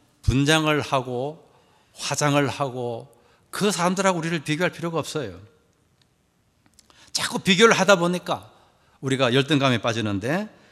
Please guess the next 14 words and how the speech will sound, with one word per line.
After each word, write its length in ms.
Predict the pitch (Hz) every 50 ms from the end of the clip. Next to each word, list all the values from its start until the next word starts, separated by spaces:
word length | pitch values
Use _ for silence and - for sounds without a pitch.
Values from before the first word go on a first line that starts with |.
| _ _ _
그럴 220 | - 135 127 131
필요가 300 | 120 - 123 113 113 107
없습니다. 600 | 101 - - 123 113 101 98 92 95 92 92 - - - _ _ _ _ _ _ _ _ _ - -
우리는 340 | 139 135 135 139 135 127 123
하나님의 680 | - - 160 147 139 135 127 120 120 117 113 107 104 107 -
자녀고 680 | - 113 120 123 127 131 120 107 101 101 92 90 98 - - - - - -
한 200 | - - 165 160
사람 300 | 139 143 151 143 143 127
한 120 | 131 139
사람이 380 | 135 - 147 127 127 123 123 123
다 100 | - - - 98 101 113 113 101 - -
귀합니다. 640 | - 214 202 175 185 196 202 196 185 170 131 104 - - _ - _ _ - _ -
하나님께서 760 | - 190 190 190 196 202 190 185 196 180 - 196 196 175 165
유일무이한, 840 | 170 190 220 220 226 220 208 180 214 220 208 196 180 180 135 92